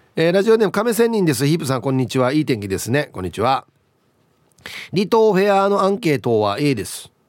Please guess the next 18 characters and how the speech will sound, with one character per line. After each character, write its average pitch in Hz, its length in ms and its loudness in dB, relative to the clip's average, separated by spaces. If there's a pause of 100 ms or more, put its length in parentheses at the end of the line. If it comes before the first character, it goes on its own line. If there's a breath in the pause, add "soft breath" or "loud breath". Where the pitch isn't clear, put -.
(140)
あ 135 100 -4
れ 139 80 0
は 139 120 0
確 143 220 -6
か 123 140 -2
二 135 100 -2
千 151 260 0
十 151 200 0
六 156 220 -2
年 143 120 0
に 110 100 -6
開 127 200 -2
催 127 220 -4
さ 120 140 -4
れ 110 80 -4
た 101 120 -6
時 104 260 -6
に 87 180 -4